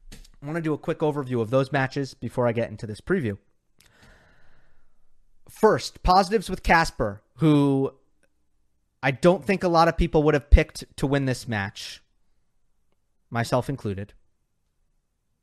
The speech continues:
His movement looked particularly explosive here. It, it looked like someone who was well rested, chomping at the bit,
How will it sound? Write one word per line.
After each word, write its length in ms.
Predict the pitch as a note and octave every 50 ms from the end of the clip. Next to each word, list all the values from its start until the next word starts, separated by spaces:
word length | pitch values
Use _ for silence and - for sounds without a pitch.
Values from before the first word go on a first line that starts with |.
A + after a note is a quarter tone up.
| _ _ _ _ _ _ _ _ _ _ _ _ _ _ _ _ _ _ _ _ _ _ _ _ _ _ _ _ _ _ _ _ _ _ _ _
His 260 | - - C#3+ D#3 C#3 C3+
movement 440 | D#3+ F#3 G3 D#3 F#3+ A3 G#3 -
looked 240 | F3 D#3+ D#3 - -
particularly 760 | - D#3+ C#3+ - - F3+ D#3+ - E3+ D#3 D#3 D#3 D3 D3 C#3
explosive 760 | C3 - - - - C3 A#2 A2+ - - - F#2 - - - _ _ _ _
here. 300 | _ - G#2 F#2 F#2 - _ _ _ _ _ _ _ _ _ -
It, 120 | D#2+ - -
it 180 | B2+ C3 D#2 G#2
looked 320 | C#3+ D3+ E3 E3 - -
like 220 | D#3 F3 E3 -
someone 480 | - - - D#3+ D#3+ D#3+ D#3 D#3 D3 C#3+
who 240 | - B2+ C3 D3 C#3
was 420 | C3 C3 B2+ B2 B2 A#2+ A2+ - - -
well 300 | A2+ A2+ C3+ D3+ D#3 D3
rested, 580 | D3 D3+ D3 C#3+ - - - D#3 D3+ D3 D3 - _ _ _ _ _ _ _ _ _ _ _
chomping 500 | - - - F#3 D#3 D#3+ D#3 - F3 D#3+
at 160 | D#3+ D#3+ D#3 -
the 80 | D3+
bit, 400 | A#2 - C#3 C#3 C#3 C3+ - _